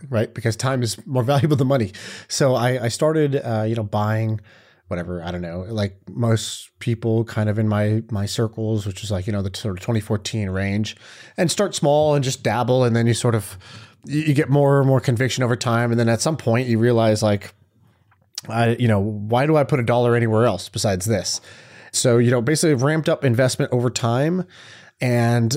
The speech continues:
recently this year decided I need to be spending more of my time there, because the way I saw it was I wasn't around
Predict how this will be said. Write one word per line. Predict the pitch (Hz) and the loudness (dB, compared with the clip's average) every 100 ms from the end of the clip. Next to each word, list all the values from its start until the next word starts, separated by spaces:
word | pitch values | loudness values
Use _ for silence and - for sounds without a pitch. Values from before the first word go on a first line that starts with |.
| - | -6
recently | 143 135 131 240 - 151 120 | -8 0 2 2 0 0 2
this | 110 180 - | 2 2 2
year | 117 117 | 2 2
decided | 117 127 110 110 107 | 2 2 2 2 2
I | 110 | 2
need | 123 | 2
to | 123 | 4
be | 117 | 2
spending | - 113 | 2 0
more | 101 101 | 2 0
of | |
my | 92 | -2
time | 92 - 120 110 | -4 -2 0 0
there, | 92 78 - _ - - - _ _ _ | -2 -6 -10 _ -20 -20 -20 _ _ _
because | - 123 - 113 107 107 - | -4 -2 2 4 6 4 2
the | 123 | 2
way | 180 | 4
I | 170 | 2
saw | 151 147 139 | 2 2 2
it | 139 | 2
was | 101 107 104 - - _ | 2 2 2 -2 -14 _
I | 143 | 2
wasn't | 180 208 165 | 4 4 2
around | 160 110 110 117 123 139 147 | 2 4 4 4 4 2 0